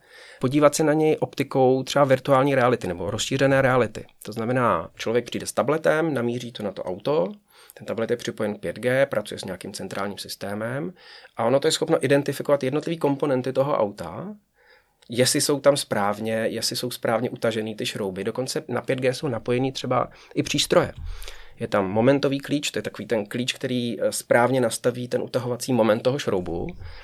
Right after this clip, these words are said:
a on přebírá data k tomu konkrétnímu autu. To znamená, že jdu k tomuhle tomu klíči, tak to dá ten správný utahovací moment, když jdu k tomuhle tomu šroubu, tak dá, tak dá jiný. Takže pět G je vlastně, vlastně nástroj.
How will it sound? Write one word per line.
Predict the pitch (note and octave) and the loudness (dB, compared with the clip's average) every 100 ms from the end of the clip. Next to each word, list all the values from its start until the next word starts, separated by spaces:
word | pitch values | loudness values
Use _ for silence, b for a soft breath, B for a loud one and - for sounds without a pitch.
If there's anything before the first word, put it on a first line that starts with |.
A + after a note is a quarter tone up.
| B B B | B B B
a | A2+ | -2
on | B2+ | 0
přebírá | C3+ - C3+ D#3+ D3+ | 0 -2 0 2 4
data | D3 C3 C#3 | 4 2 0
k | - | 0
tomu | D3 | 0
konkrétnímu | C#3 C#3 C#3 F3 D#3+ D#3 | 2 2 4 4 2 0
autu. | - D3+ - | 0 0 -4
To | F#2+ | -10
znamená, | G#2 A2 A2 | -6 -2 0
že | A2+ | -2
jdu | A#2+ | -8
k | - _ _ | -16 _ _
tomuhle | - A#2 E3 | 2 4 2
tomu | E3 F3 E3 | 0 -2 -2
klíči, | E3 D#3+ D#3+ D#3 | -4 -2 -2 -2
tak | D#3 A2+ - - | -2 -6 -6 -8
to | G#2 F#2+ _ - | -8 -8 _ -8
dá | G#2+ C2+ | -6 -6
ten | A3 | -8
správný | - - A#2 C3 | -6 -4 -2 -2
utahovací | B2+ B2+ B2+ - | -4 -2 -4 -2
moment, | C3 B2+ B2 | -2 0 0
když | A#2 G#2 | -2 -6
jdu | G2+ E2 | -6 -8
k | - | -8
tomuhle | - A#2 C3 | -6 -2 -2
tomu | A#2 B2+ | -4 -6
šroubu, | A#2+ A#2+ A#2 A#2+ | -2 0 0 0
tak | A#2 G#2 - | -4 -8 -8
dá, | F2 - | -8 -6
tak | A2+ | -8
dá | G#2+ G2+ | -4 -4
jiný. | G2 G2 - B B B B | -6 -8 -12 B B B B
Takže | - A#2+ B2 - B B | 0 4 4 2 B B
pět | B2 C3 | 6 8
G | E3+ | 8
je | F3+ | 8
vlastně, | D3+ C3 - E3+ D#3+ - - _ _ _ _ | 8 4 4 2 2 -6 -20 _ _ _ _
vlastně | A2+ - E3+ | 0 6 8
nástroj. | B2+ - - | 6 4 -6